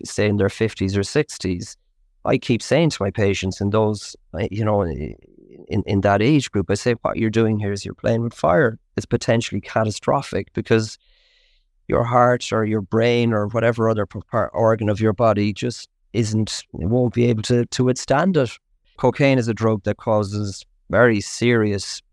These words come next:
you know, medical effects. If you talk to people on stroke wards, there will be people in there who've h-, had a stroke because of cocaine, and people in cardiac wards similarly who've had very serious cardiac arrhythmias.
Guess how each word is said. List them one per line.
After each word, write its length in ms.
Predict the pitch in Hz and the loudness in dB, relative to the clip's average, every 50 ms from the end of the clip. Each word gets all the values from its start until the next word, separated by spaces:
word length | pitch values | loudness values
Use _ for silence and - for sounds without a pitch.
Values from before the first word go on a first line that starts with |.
| _ - | _ -4
you 100 | - 104 | 0 0
know, 160 | 101 95 95 | 2 4 4
medical 400 | 101 101 107 104 104 95 - 104 | 4 2 2 2 0 0 0 0
effects. 380 | 101 - - - 101 98 - - | -2 0 0 0 -2 -2 -2 -6
If 100 | 92 - | -4 -4
you 80 | 104 101 | -4 -2
talk 260 | - 113 101 98 - | 0 2 2 2 0
to 100 | - 90 | -4 -4
people 340 | - 117 107 101 - 101 101 | -2 -2 -2 0 0 0 0
on 480 | 98 95 98 95 95 95 92 92 - - | 2 2 2 0 0 -2 -2 -4 -6 -10
stroke 460 | - - - - 107 107 110 - - | -12 -8 -2 0 2 2 2 0 0
wards, 480 | - 110 107 101 104 101 98 - - - | 2 4 4 4 4 2 0 -4 -10 -4
there 120 | - 98 98 | -2 0 0
will 200 | 104 107 104 104 | 2 2 0 0
be 160 | 98 101 98 | 0 -2 -2
people 360 | - - 104 98 - 101 101 | 0 0 0 0 0 0 0
in 100 | 101 98 | 2 2
there 180 | 98 98 98 98 | 2 2 2 2
who've 280 | 101 98 98 92 - - 104 | 0 0 -2 -2 -4 -8 -12
h-, 200 | 92 - - - | -12 -12 -10 -2
had 120 | 101 101 98 | 0 2 2
a 60 | 98 | 2
stroke 340 | - - - 101 101 92 - | 0 0 2 2 2 2 -2
because 240 | - - 101 87 | -6 -6 -4 -4
of 60 | 95 - | -4 -4
cocaine, 480 | - 92 92 - - 101 98 95 98 | -2 -4 -4 0 0 2 2 2 2
and 100 | 95 98 | 2 0
people 320 | - - 107 92 - 98 101 | 0 0 -2 0 0 0 0
in 100 | 98 98 | 0 -2
cardiac 500 | - - 120 110 110 110 107 107 104 - _ _ _ | 0 0 2 2 2 2 0 -2 -2 -4 _ _ _
wards 320 | 107 110 107 107 107 101 - | -2 0 2 2 0 0 -2
similarly 580 | - 113 113 117 120 117 120 117 117 120 117 113 | -4 -2 0 2 2 2 2 2 2 0 -2 -2
who've 200 | 120 117 110 - | -4 -6 -4 -4
had 240 | 135 117 110 110 | -2 -2 -2 0
very 240 | 117 120 117 117 117 | 0 0 2 2 0
serious 600 | 113 - - 117 117 110 110 110 110 - - - - | -2 -4 -6 -4 -2 -2 -2 -2 -4 -6 -10 -16 -16
cardiac 420 | - - 120 113 113 113 113 107 | -6 0 2 2 4 4 0 0
arrhythmias. 680 | - 113 110 117 143 147 131 107 92 - - - - | -2 0 0 2 2 2 0 0 -2 -2 -6 -14 -20